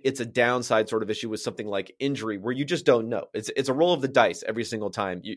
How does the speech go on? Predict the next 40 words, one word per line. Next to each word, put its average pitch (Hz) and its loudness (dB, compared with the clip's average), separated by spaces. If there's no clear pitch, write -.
you, 73 -16
you 123 -10
take - 0
a 95 -2
hit, - -4
depending 117 -2
on 101 -2
how 107 0
you 101 -2
take 104 -4
it, 95 0
how 110 2
it'll 101 -4
end 104 -4
up 92 -6
working 98 -6
out. 110 0
Uh, 104 0
so 151 2
I 147 6
wouldn't 180 2
necessarily 156 0
restrict 131 -2
myself 101 -2
from 101 -10
a 92 -10
player 92 -2
because 101 -4
of 85 -12
that. 71 -8
But 147 4
that 202 8
was 151 2
it. 180 4
That 156 8
was 202 4
all 202 6
he 180 6
really 160 4
said 135 4